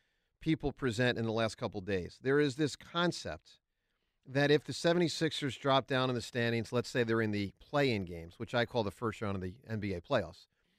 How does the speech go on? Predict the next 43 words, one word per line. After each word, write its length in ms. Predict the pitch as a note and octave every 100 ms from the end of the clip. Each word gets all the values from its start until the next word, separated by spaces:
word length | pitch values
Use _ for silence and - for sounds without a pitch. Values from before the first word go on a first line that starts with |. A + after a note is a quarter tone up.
| _ -
but 120 | C3
a 100 | B2
seven, 340 | - D#3+ D3+
eight, 160 | C3+ C3
nine, 240 | B2 A#2+
or 60 | G#2+
ten 260 | - B2+ A#2+
seed, 320 | - F2+ D#2 _ _ _ _ _ _
that 160 | B2+ A#2+
there 140 | C#3+
should 180 | - C#3
be 120 | B2+
consideration 720 | A2+ B2 - C3 B2 A#2 - G2+
to 100 | A2
not 240 | A2 A2
play 220 | - G#2+
Joel 500 | F#2 G#2 G2+ G2 F#2+ - _ _ _ _ _ _
if 160 | C3+ -
he 120 | C#3
is 200 | B2 G2
deemed 500 | - F#3+ E3 A2 A#2+ - _ _ _ _ _ _ _ _ _ _ _
ready 260 | A2+ B2 A#2+
to 60 |
play. 320 | - F#3 - - _ _ _ _ _ _ _ _ _ -
I 120 | D#3
don't, 200 | F3 C#3+ _
I 100 | D3
don't 140 | F#3+ D3+
play 240 | - A3
it 140 | B2+
that 180 | F#2+ -
way. 80 | - _ _ _ _ _ _ _
If 160 | - D#3
the 120 | F3
doctors 540 | D3 A3+ C#4+ - G#3
tell 200 | - G#3
the 100 | F3+
Sixers, 640 | - - G3+ - B2 G#2+ -
"Big 360 | A2 F3 A#3
guy's 360 | G#3+ G3 E3+ B2
ready 260 | C#3+ E3+ D3
to 100 | A#2+
go," 480 | A#2+ F#3 A2+ F2